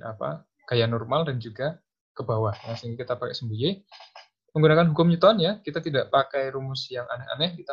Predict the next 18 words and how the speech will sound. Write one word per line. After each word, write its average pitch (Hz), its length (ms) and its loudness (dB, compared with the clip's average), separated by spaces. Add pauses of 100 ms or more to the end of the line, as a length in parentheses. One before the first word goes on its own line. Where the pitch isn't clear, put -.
masih 131 240 -14
pakai 131 240 -8
hukum 131 180 -10
Newton, 170 380 -2
sigma - 340 -10
F 127 220 -8
Y 131 80 -8
sama 135 240 -12
dengan 113 160 -14
nol. 160 180 2 (800)
Nah, 117 320 0
ketika 127 320 -4
sigma 139 340 -6
F 135 220 -2
Y 131 160 2
sama 131 160 -2
dengan 123 240 0
nol, 170 180 4